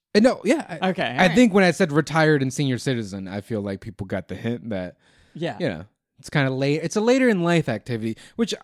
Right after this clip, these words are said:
Speaker 1: I mean, honestly, I think that's, like, the safest, most dangerous activity you can do as a senior citizen, where you're, like,
Speaker 2: They're not
Speaker 1: you're
Speaker 2: in
Speaker 1: just
Speaker 2: the
Speaker 1: standing.
Speaker 2: site. They're
Speaker 1: That's,
Speaker 2: not
Speaker 1: they're
Speaker 2: in
Speaker 1: right
Speaker 2: the
Speaker 1: outside.
Speaker 2: construction
Speaker 1: They're fenced
Speaker 2: site.
Speaker 1: out.
Speaker 2: They could have a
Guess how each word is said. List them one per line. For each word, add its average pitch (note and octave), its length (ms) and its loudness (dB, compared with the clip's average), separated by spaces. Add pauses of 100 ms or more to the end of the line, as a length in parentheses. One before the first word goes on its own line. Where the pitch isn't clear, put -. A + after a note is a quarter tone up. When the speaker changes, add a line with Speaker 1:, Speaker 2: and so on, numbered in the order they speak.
Speaker 1:
I - 60 -16
mean, G3 180 -2
honestly, F3 460 -2
I C#3+ 40 0
think G#3 220 -2
that's, G#3+ 220 -2
like, E3+ 180 4
the D3 100 6
safest, E3 680 4
most D3 340 4
dangerous B2+ 640 -2
activity B2+ 480 0
you A#2+ 180 -2
can G#2+ 180 -4
do B2 200 0
as G2+ 100 -2
a G2+ 80 -4
senior G2 240 -4
citizen, F#2+ 460 2
where F#2+ 140 -4
you're, G#2 100 -2
like, G#2+ 220 -6
Speaker 2:
They're A3+ 220 -6
not E4+ 180 -8
Speaker 1:
you're F#4 80 4
Speaker 2:
in F#4 40 -2
Speaker 1:
just E4 160 2
Speaker 2:
the A#3+ 60 -4
Speaker 1:
standing. F#3 640 6
Speaker 2:
site. - 80 -16
They're F#3 100 0
Speaker 1:
That's, A3+ 60 4
Speaker 2:
not B3 160 0
Speaker 1:
they're E3 140 4
Speaker 2:
in D3+ 40 2
Speaker 1:
right F3 140 6
Speaker 2:
the A3+ 80 6
Speaker 1:
outside. C#4 300 0
Speaker 2:
construction B2+ 380 -6
Speaker 1:
They're C#3 100 2
fenced G3+ 340 2
Speaker 2:
site. B2 80 -2
Speaker 1:
out. A#2 140 2
Speaker 2:
They D3+ 80 2
could A3 160 -6
have B3 200 -4
a F#3+ 240 -2